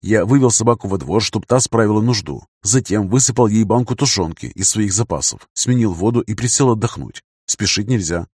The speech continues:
Те ребята наверняка меня ждут, а значит, нужно усыпить их бдительность.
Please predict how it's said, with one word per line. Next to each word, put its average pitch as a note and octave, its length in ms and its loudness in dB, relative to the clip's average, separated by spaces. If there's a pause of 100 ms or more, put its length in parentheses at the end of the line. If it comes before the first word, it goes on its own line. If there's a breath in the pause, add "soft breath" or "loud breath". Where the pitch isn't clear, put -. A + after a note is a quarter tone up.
Те B2+ 180 4
ребята G#2+ 360 0
наверняка G#2+ 480 -2
меня B2+ 200 2
ждут, - 400 -8
а G2 80 -6
значит, - 540 -4
нужно A2 300 0
усыпить A2+ 440 0
их G2+ 140 -6
бдительность. F2 600 -6